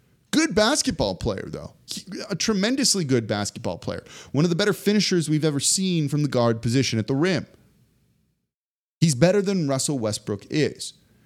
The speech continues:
And because Russell Westbrook's an expiring and because Kyrie is also an expiring, you worry about him leaving, well, the Lakers need to take a risk because their team isn't particularly great as is. So they would take a chance on Kyrie Irving.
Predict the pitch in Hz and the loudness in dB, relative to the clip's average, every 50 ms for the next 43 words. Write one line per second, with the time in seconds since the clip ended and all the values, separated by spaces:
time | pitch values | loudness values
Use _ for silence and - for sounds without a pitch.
0 | _ _ _ - 143 143 147 143 117 113 131 160 175 - 185 160 156 151 - - | _ _ _ -2 0 2 2 0 0 0 0 0 0 0 0 -2 -2 -2 -4 -4
1 | - 147 - - 135 123 - - - - 196 226 254 240 190 151 151 156 160 156 | -6 -6 -4 -4 -4 -4 -4 -4 -4 -2 -2 -2 0 0 0 0 0 2 0 0
2 | 143 139 123 131 - - - 143 147 147 143 147 147 139 135 185 233 254 - - | 0 0 -2 -2 -2 -2 -2 0 0 2 2 2 2 2 0 0 -2 -2 -2 -2
3 | 160 139 120 - - - 120 123 120 120 127 131 131 135 131 123 123 117 131 127 | -2 -2 -2 -4 -4 -2 -2 -2 0 0 0 -2 -2 -2 -4 -4 -2 0 0 2
4 | 120 117 120 117 110 113 110 104 107 104 - - - 139 220 277 254 170 131 123 | 2 2 0 0 0 0 0 -2 -2 -4 -6 -4 -4 -2 0 0 2 2 2 2
5 | 120 135 151 - - - - - - _ _ - 185 196 202 214 247 269 247 254 | 2 0 -2 -6 -12 -20 -20 -20 -20 _ _ -2 0 2 4 4 2 2 2 0
6 | 220 156 160 165 165 143 127 - - 139 135 - 117 107 107 123 123 110 110 - | -2 0 0 0 0 -2 -2 0 0 0 0 0 -2 -2 0 0 0 0 0 -4
7 | - - 117 - 120 107 110 117 113 - - - 123 117 113 110 110 110 113 123 | -4 -6 -4 -4 -2 -2 -2 -2 -2 -4 -4 -2 0 0 2 2 0 0 -2 -2
8 | 104 113 110 107 - - - - 127 113 - 127 113 - 117 113 107 104 101 95 | -2 -2 -2 -4 -6 -10 -8 -6 -6 -2 -2 -2 -2 -2 -2 -2 -2 -2 -4 -4
9 | 95 98 98 107 98 104 104 - - _ _ - 107 110 117 113 185 208 185 127 | -6 -4 -4 -2 -2 -2 -4 -6 -10 _ _ -4 -2 0 0 0 0 0 0 0
10 | - - - - - - _ _ _ _ _ _ _ _ _ _ _ _ _ _ | -2 -6 -10 -12 -14 -18 _ _ _ _ _ _ _ _ _ _ _ _ _ _
11 | _ - - 185 170 233 285 294 302 233 - 214 233 - 220 175 - 190 180 175 | _ -2 2 2 4 4 2 2 0 -2 0 0 0 0 -2 -4 -4 -4 -2 -2
12 | 170 - 196 180 - 151 147 143 143 147 160 160 147 123 110 101 107 120 131 | -2 -2 -2 -2 -2 -2 -2 -2 0 0 0 0 0 0 0 -2 -2 -4 -6